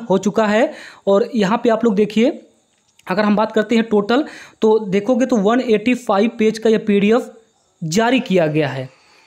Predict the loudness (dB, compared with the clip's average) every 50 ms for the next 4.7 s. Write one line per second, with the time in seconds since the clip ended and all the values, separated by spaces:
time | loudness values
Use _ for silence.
0 | _ _ _ _ _ 0 2 2 2 2 2 2 4 4 4 2 2 0 0 0
1 | 2 2 0 0 0 0 0 2 2 2 2 2 0 2 2 0 2 2 2 2
2 | 0 0 0 0 0 0 0 0 0 2 2 2 4 2 2 2 2 2 2 2
3 | 2 0 -2 -6 -12 -20 -20 _ _ -2 -2 0 0 0 2 2 2 2 2 2
4 | 0 -2 -2 0 0 -2 -2 -4 -2 0 0 2 0